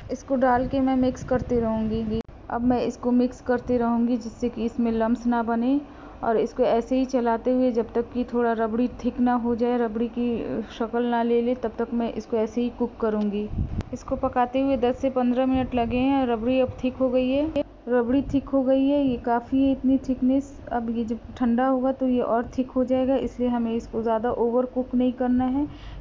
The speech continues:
यहाँ पे मैं थोड़ा सा इसमें रोज़ वाटर डाल दूँगी।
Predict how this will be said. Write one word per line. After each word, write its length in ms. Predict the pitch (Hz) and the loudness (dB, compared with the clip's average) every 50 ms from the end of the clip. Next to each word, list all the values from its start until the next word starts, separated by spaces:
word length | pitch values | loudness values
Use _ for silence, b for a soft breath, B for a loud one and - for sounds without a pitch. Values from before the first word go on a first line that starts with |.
| B | B
यहाँ 220 | 220 233 247 247 240 | -2 0 0 0 0
पे 120 | 247 262 269 | 0 2 2
मैं 200 | 254 254 269 262 | 4 2 2 0
थोड़ा 240 | - 254 254 254 | 2 2 2 2
सा 140 | 247 254 254 | 2 0 0
इसमें 340 | 226 247 247 - 247 254 254 | -2 -2 0 2 4 4 4
रोज़ 280 | 233 240 240 247 226 233 | 4 4 2 2 0 0
वाटर 340 | 233 240 233 226 240 247 233 | 0 0 0 0 -2 -4 -2
डाल 280 | 233 247 240 233 240 | 0 2 2 2 0
दूँगी। 380 | 233 247 240 240 240 262 294 | 0 0 0 2 2 0 0